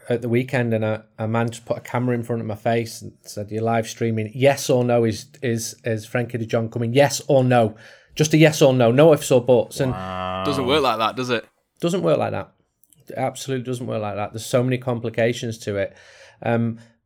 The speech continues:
Speaker 1: Barca want a lot of players in. Their fans want a lot of players in. Barcelona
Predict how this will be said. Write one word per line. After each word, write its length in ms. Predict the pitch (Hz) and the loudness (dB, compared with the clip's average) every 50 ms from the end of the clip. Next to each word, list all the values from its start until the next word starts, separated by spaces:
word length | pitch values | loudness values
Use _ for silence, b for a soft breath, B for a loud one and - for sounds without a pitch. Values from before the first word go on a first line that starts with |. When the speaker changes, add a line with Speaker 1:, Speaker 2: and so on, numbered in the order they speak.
| _ - | _ 2
Speaker 1:
Barca 280 | 147 156 175 170 - 185 | 4 4 4 4 4 4
want 200 | 151 139 135 117 | 4 4 4 4
a 40 | 117 | 2
lot 240 | 117 127 139 131 123 | 4 6 4 4 4
of 100 | - - | 0 0
players 360 | - 135 131 131 127 113 117 | 2 4 4 4 4 2 2
in. 180 | 107 107 113 117 | 0 0 0 0
Their 120 | 113 113 | -2 -2
fans 320 | 113 - 139 139 143 143 127 | 0 0 0 0 0 0 -2
want 200 | 123 120 113 117 | -2 -2 -2 -4
a 40 | |
lot 180 | 110 110 107 - | -2 -2 -2 -2
of 100 | 110 - | -4 -6
players 400 | - 117 107 104 101 101 98 - 101 | -4 -2 -2 0 0 -2 -4 -4 -4
in. 260 | 98 101 113 117 117 b b b b b b b _ _ - | -4 -4 -6 -8 -10 b b b b b b b _ _ 2
Barcelona 580 | 131 139 135 - - 131 123 120 120 120 117 | 4 4 4 2 0 2 2 2 2 2 0